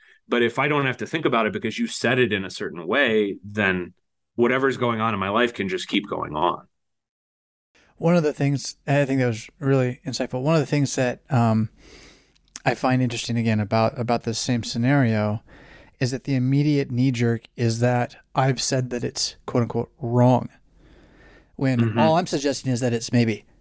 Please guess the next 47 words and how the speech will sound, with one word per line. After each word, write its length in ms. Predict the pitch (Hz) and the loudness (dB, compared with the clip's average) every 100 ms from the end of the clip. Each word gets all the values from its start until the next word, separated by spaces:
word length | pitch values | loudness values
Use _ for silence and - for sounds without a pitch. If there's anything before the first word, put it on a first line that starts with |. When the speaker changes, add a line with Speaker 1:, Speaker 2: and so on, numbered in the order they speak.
| _ _ _ _ _ - | _ _ _ _ _ -2
Speaker 2:
dangerous, 880 | 127 127 110 - 110 - - - - | 2 4 2 -2 -6 -6 -6 -6 -6
<laughs> 60 | - | 0
right? 260 | 113 160 - - - - | 0 0 -4 -20 -10 -6
And, 140 | 151 | 0
Speaker 1:
Yeah. 120 | 110 | 2
Speaker 2:
and 80 | 208 | 4
there, 140 | 196 151 | 2 0
to 160 | - 180 | -2 0
me, 280 | 277 208 | 2 0
that's 420 | 156 156 165 208 165 | -2 -2 0 0 2
a, 220 | 131 - | 0 0
maybe 260 | 131 131 143 | 0 0 0
that's 120 | 120 | -2
just 140 | 113 107 | -6 -8
a 40 | |
nuance, 280 | 107 107 107 | -8 -8 -4
but 100 | 196 | -2
I 40 | |
think 120 | 262 | 0
it's 100 | 214 | -2
a 60 | 143 | -2
really, 460 | 131 175 202 170 147 | -2 2 4 2 0
really 380 | 170 180 147 131 | 2 2 2 -2
important 460 | 131 170 139 123 | -2 0 0 2
nuance. 420 | 147 180 117 127 - - - - | 2 2 2 -2 -12 -18 -6 2
Um, 320 | 123 123 - - | 4 4 -2 -8
I, 260 | - - 226 - _ _ _ _ - | -6 -6 -8 -14 _ _ _ _ -12
the 140 | 143 | -10
fact 340 | - 170 170 143 | 0 0 2 0
that 220 | 131 - _ _ _ _ - | -2 -4 _ _ _ _ -8
whether, 260 | 156 202 202 | -2 0 2
whether 220 | 196 240 | 0 0
these 200 | 208 180 | 0 -2
things 260 | 175 170 139 | -2 0 2
are 340 | 135 123 113 - - _ _ - | 2 2 -2 -8 -20 _ _ -6
demonic 480 | 139 135 135 170 - | -2 0 2 0 -2
from 160 | 139 | -6
the 80 | 143 | -2
ground 260 | 156 127 131 | 0 2 2
up, 200 | 220 - - - _ - | 0 -2 -18 -20 _ 0
or, 220 | 156 143 | 2 2
Speaker 1:
Mm-hmm. 140 | 110 | 0
Speaker 2:
or 60 | 139 | 0
whether 220 | - 170 | 0 2
they 120 | 180 | 2
are 40 | 143 | 2
simply 420 | - 156 135 | -2 -6 -8